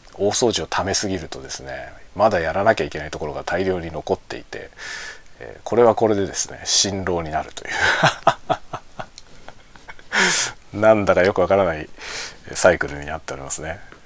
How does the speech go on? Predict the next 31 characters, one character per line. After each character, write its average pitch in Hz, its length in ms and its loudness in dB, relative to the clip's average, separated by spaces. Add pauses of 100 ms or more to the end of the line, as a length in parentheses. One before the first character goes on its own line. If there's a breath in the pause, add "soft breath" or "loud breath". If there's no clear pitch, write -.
(120)
精 123 200 2
神 123 200 6
衛 120 80 8
生 90 160 0
に 90 140 -2
い 117 40 2
い 110 40 2
の 90 100 -2
か 82 80 0
悪 82 140 4
い - 20 0
の 76 60 0
か - 120 6
よ 147 100 8
く - 120 4
わ 95 60 2
か - 120 4
り 123 80 4
ま 110 140 -2
せ 107 160 0
ん - 80 -8
け - 80 -8
れ - 80 -10
ど 76 100 -12
も、 - 80 -16 (600 loud breath)
ま 117 80 2
あ、 - 40 4
こ 104 80 4
れ 104 100 6
か 107 100 4
ら 101 180 6